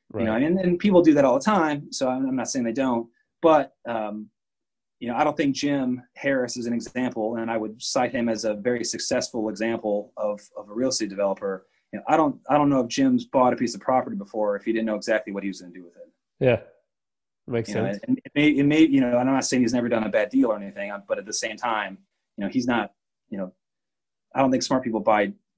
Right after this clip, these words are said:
Speaker 2: dirt just for the heck of it.
Speaker 1: <laughs> That makes
Speaker 2: Just so
Speaker 1: sense.
Speaker 2: they can sit and, you know, I mean, again, 'cause, you know,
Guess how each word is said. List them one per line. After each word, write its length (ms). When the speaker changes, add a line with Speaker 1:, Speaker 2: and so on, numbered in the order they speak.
Speaker 2:
dirt 260
just 380
for 140
the 80
heck 180
of 80
it. 920
Speaker 1:
<laughs> 40
That 60
makes 200
Speaker 2:
Just 160
so 60
Speaker 1:
sense. 180
Speaker 2:
they 100
can 120
sit 340
and, 280
you 60
know, 200
I 40
mean, 100
again, 240
'cause, 340
you 80
know, 140